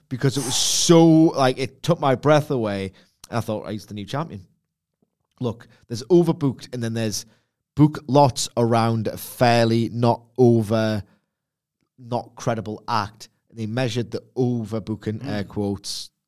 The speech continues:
Speaker 1: That headbutt made the match for me because it just not only was it the best possible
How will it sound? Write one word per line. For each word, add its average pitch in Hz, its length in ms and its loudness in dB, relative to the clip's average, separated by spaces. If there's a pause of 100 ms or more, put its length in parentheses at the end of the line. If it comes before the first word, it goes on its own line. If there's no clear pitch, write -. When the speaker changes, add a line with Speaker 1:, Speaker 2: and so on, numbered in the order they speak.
(240)
Speaker 1:
That - 320 -8
headbutt 120 500 -4
made 117 340 -6
the 113 60 -12
match 107 280 -8
for 107 120 -12
me 104 160 -10
because 95 360 -10
it 92 100 -14
just - 520 -6 (1080)
not 135 160 -6
only 147 180 -2
was 131 160 -4
it 123 100 -16
the 113 140 -12
best - 380 -6
possible 120 640 -6